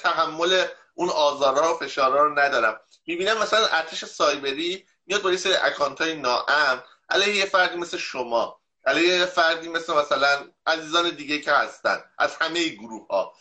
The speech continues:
میاد یک، اه، فضای رسانه‌ای ایجاد می‌کنه و بعد یه سری آدم‌هایی که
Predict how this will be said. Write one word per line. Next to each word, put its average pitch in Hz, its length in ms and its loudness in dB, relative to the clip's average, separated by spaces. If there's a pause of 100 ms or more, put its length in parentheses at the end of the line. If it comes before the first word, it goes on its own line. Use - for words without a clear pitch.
(220)
میاد 196 300 -2
یک، 208 360 -4
اه، 156 180 2
فضای 160 640 0
رسانه‌ای 165 520 0
ایجاد 156 420 -2
می‌کنه 127 580 -4 (1080)
و 156 120 2
بعد 180 400 0 (480)
یه 190 160 -6
سری 254 220 -4 (120)
آدم‌هایی 175 840 0
که 120 440 -2